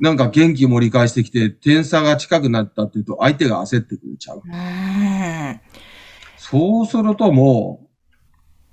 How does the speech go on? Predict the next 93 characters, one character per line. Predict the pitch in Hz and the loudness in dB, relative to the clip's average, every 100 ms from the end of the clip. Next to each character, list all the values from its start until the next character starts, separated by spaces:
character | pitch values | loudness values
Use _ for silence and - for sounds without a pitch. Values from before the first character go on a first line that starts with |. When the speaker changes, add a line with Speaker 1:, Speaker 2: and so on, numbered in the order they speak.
| _ _ _ _ | _ _ _ _
Speaker 2:
そ | _ - | _ -10
う。 | - | -10
Speaker 1:
パ | |
ッ | - | -10
と | - 107 | -8 -8
ひ | - | -8
っ | |
く | - | -4
り | 107 104 | -2 0
返 | 101 | -4
せ | 95 | -4
る | 95 90 - | -8 -10 -12
チ | - | -10
ャ | 90 | -10
ン | 87 | -10
ス | - | -14
が | |
や | - | -14
っ | |
て | - | -14
く | - | -14
る | - | -14
ん | |
で | - | -10
す | 110 | -6
ね。 | |
Speaker 2:
な | 135 | -4
る | - | -6
ほ | 262 | -14
ど | 254 | -10
ね。 | 247 247 247 254 247 - - | -8 -6 -6 -6 -10 -18 -20
そ | - 208 | -16 -6
っ | |
か、 | 190 | -4
ど | 196 | 2
ん | 220 | 2
ど | 190 | 2
ん | |
展 | 214 214 | 2 0
開 | - 277 294 | 0 -2 -2
し | - | 2
て | 220 | 2
い | |
こ | 202 | 4
う | 190 | 2
だ | |
と、 | 165 | 2
ま | 156 | -6
た | 165 | -8
こ | 214 _ - | -10 _ -6
れ | 220 | -2
過 | 233 | 0
去 | 220 | 0
に | 175 | 0
戻 | 156 170 | -2 -4
っ | 160 | -4
て | 160 | -6
る | 151 | -8
言 | 156 147 | -8 -8
葉 | 143 | -6
だ | 139 | -6
か | - 165 | -6 -2
ら。 | 240 185 - - | 0 0 -2 -8
Speaker 1:
そ | 113 160 | 0 2
う | |
い | |
う | 156 135 | 2 0
こ | |
と | 107 | -4
で | - | -8
す。 | - _ _ _ 190 | -20 _ _ _ -12
Speaker 2:
い | |
や、 | - 180 | -8 -2
で | |
も | 151 | 0
本 | 123 254 | 2 4
当 | 151 | 4
に、 | 139 | 4
Speaker 1:
う | |
ん、 | 131 | 2
積 | 120 | 0
み | |
重 | 95 | -6
ね | - | -12
で | |
す。 | - - _ | -20 -20 _
Speaker 2:
今、 | 277 226 - - _ _ | 2 2 0 -8 _ _
あ、 | 208 | -4
今 | 214 214 | 0 0
こ | 190 185 | -2 -4
こ | 180 | -4
か | 170 | -4
ら、 | 156 | -8